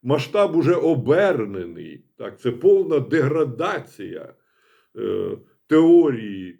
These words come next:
геополітики і місця Сполучених Штатів Америки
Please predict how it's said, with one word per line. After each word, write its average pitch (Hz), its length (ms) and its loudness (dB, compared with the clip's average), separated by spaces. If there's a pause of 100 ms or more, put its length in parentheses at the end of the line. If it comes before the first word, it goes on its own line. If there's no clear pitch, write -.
(120)
геополітики 139 1160 -2
і 131 40 0
місця 143 540 -2
Сполучених 151 680 -8
Штатів 135 540 -6
Америки 127 1080 -4